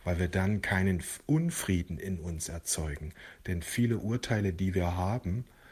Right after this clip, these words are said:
erzeugen auch Unfrieden in uns.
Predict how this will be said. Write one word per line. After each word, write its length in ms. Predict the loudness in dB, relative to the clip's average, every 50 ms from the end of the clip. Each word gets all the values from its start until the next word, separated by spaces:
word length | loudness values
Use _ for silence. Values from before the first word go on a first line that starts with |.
| -20 _ _ -6
erzeugen 520 | -6 -4 -2 0 0 0 0 -2 -2 -4
auch 220 | -4 -6 -6 -6 -2
Unfrieden 1000 | 2 2 4 4 4 2 0 -2 -6 -6 -4 -2 0 0 0 0 -2 -4 -4 -6
in 300 | -6 -4 -2 -2 -2 -2 -6
uns. 640 | -8 -8 -6 -6 -6 -6 -6 -6 -6 -8 -8 -10 -16